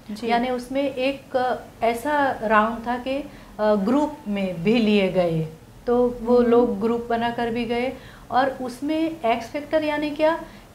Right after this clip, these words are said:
Speaker 2: कि गाया हुआ गाना या कुछ भी तो आप गा सकते हो सुन के, लेकिन आप उसमें अपनी creativity, X factor आप क्या दिखा सकते हो, आपके अंदर जो X factor है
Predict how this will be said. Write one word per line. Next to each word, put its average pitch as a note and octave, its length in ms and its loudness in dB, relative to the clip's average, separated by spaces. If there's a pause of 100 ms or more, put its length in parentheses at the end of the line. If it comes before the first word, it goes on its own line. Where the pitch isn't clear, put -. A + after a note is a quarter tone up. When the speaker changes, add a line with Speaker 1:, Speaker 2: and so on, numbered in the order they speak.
(100)
Speaker 2:
कि C#4+ 120 -2
गाया A3+ 400 4
हुआ C#4 460 0 (960)
गाना A3+ 560 2 (320)
या C4+ 120 2
कुछ D#4+ 260 0
भी G3+ 220 -2 (220)
तो D4 60 2
आप C#4 280 8
गा B3+ 180 4
सकते A3+ 320 -4
हो G#3 120 -2
सुन G#3 260 -4
के, F#3 160 -8 (260)
लेकिन C#4 320 -4 (340)
आप A#3+ 420 6 (160)
उसमें C#4+ 680 -4
अपनी B3 400 -2
creativity, B3 1120 -2
X A#3 240 2
factor B3+ 420 -4
आप A#3 440 2
क्या C#4 200 6
दिखा B3+ 320 -2
सकते A3+ 360 -4
हो, A3 320 0
आपके A#3+ 420 2
अंदर B3 340 -2
जो A3+ 180 2
X G3+ 260 0
factor - 300 -10
है G#3+ 280 -4